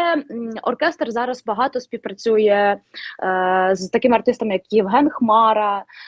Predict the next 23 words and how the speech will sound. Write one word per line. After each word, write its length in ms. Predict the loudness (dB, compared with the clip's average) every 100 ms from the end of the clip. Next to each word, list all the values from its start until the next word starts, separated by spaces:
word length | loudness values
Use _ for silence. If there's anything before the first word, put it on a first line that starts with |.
| -12
ем, 760 | -8 -6 -8 -8 -10 -10 -8 -4
е, 280 | 0 0 0
з, 240 | -2 -2 0
в 180 | 0 -2
проєкті 340 | 2 2 2
Нотр-Дам 560 | 0 0 0 4 2 2
де 100 | -2
Парі 360 | -2 -4 -2 -6
вони 220 | -6 -6
беруть 300 | -4 -4 -2
участь, 340 | -4 -4 -2
будуть, 280 | 2 2 2
е, 480 | 2 2 4 2 2 0
акомпонувати 920 | -4 -4 -6 2 4 4 2 0 0 -8 -20
солістам, 680 | -6 -2 0 -2 0 0 0 -4
і 120 | -6 -4
буде 240 | -4 -4
багато 440 | 0 2 2 0
шоу, 480 | -8 -4 2 2 2
от 180 | -4 -8
вони 140 | -10
активно 360 | -10 -8 -8 -8
готуються. 520 | -8 -4 -4 -4 -8